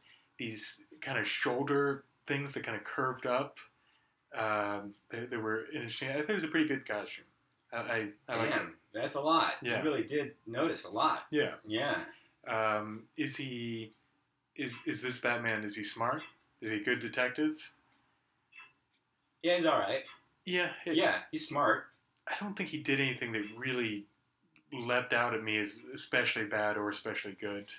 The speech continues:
Speaker 2: No, but he did give Flash, like, he did follow Flash's lot. He was, like, skeptical at first. The guy's like, "I come from an alternate universe," and then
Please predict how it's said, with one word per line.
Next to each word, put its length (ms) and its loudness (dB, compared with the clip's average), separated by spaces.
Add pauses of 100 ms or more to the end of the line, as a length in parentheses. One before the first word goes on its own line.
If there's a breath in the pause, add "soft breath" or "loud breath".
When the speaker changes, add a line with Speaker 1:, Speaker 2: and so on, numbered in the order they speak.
Speaker 2:
No, 280 4
but 160 4
he 100 4
did 340 2
give 280 4
Flash, 640 4
like, 160 2
he 140 -8
did 260 0
follow 420 4
Flash's 580 0
lot. 300 4
He 80 -4
was, 100 -8
like, 120 2
skeptical 520 2
at 120 -8
first. 360 0
The 80 -8
guy's 160 0
like, 100 -6
"I 40 -6
come 160 -8
from 100 -6
an 60 -2
alternate 340 -4
universe," 580 0
and 120 -4
then 200 -4